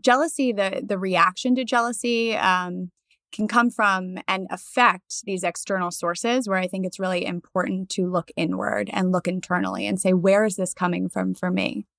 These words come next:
And so you can look at the insecurity that might be triggering it, the fear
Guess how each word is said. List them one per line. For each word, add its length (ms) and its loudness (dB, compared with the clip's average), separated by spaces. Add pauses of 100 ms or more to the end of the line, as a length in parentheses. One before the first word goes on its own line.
(580)
And 100 0
so 80 4
you 180 2
can 220 -2
look 220 4
at 320 4
the 260 -6
insecurity 1200 -4
that 160 0
might 240 2
be 320 -2
triggering 580 -2
it, 140 -6
the 400 0
fear 640 2